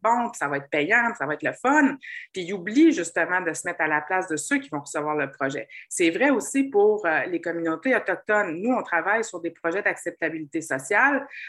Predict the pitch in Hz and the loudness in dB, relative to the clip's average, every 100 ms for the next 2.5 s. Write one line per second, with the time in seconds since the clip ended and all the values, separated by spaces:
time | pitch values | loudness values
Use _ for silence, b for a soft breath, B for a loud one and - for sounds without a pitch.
0 | - 185 196 190 175 147 185 262 - 190 | -4 0 0 2 0 2 4 4 4 2
1 | 170 156 - - - 220 214 - 160 151 | 0 -2 -6 -12 -2 -2 -2 -8 0 0
2 | 151 165 214 302 | 0 -6 -2 -2